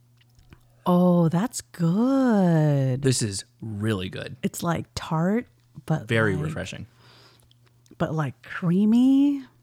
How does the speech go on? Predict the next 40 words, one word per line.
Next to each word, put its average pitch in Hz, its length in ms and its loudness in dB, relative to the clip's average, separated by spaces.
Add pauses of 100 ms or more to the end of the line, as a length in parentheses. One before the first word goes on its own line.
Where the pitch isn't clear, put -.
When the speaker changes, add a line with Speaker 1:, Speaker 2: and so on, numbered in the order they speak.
(200)
Speaker 2:
And 143 100 0
it's 170 120 -2
a 104 40 -6
double, 113 400 -2
so - 140 -6
it's 104 80 -6
probably 139 240 -2
a 98 60 -4
bomb. 95 520 -6 (640)
Oh, 98 80 0
it's 90 120 -4
seven - 200 -6
point - 200 -12
five. - 200 -6
That's - 240 -10
not - 80 -14
that 139 160 -12
bad. 113 180 -12 (220)
Speaker 1:
Fantastic. 160 1000 -6
Speaker 2:
Okay. 269 440 0
Speaker 1:
Thank 370 160 -2
you, 170 180 4
Grimus. 147 840 0
Speaker 2:
Well, 127 160 2
we're, 139 220 0
we're 131 160 -2
back. 123 460 -6 (1900)
So - 100 -6
that 151 160 2
means 143 340 2
we're 101 220 -2
continuing 123 560 0
right 98 160 0
along 92 240 -2
with 92 140 -8
this - 180 -10
train, 131 480 -2 (160)
the 170 160 -4
email 107 260 0
train. - 360 -12